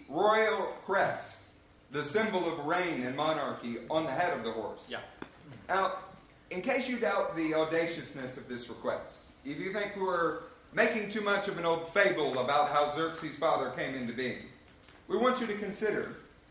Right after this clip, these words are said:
Speaker 1: that a statue stood in the time of Xerxes with this inscription upon it that would have been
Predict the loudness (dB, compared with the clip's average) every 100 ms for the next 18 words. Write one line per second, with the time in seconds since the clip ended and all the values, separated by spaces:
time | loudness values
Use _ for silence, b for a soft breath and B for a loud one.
0 | -6 -2 -2 4 6 8 6 -2 -2 6
1 | 6 6 2 0 -4 -4 -2 -2 -2 -4
2 | -4 -6 -6 -6 -4 -4 -10 -14 -6 -4
3 | 0 0 -2 -6 -6 -8 0 0 0 -4
4 | -4 -4 -2 0 0 -2 -4 -2 -2 0
5 | -2 -4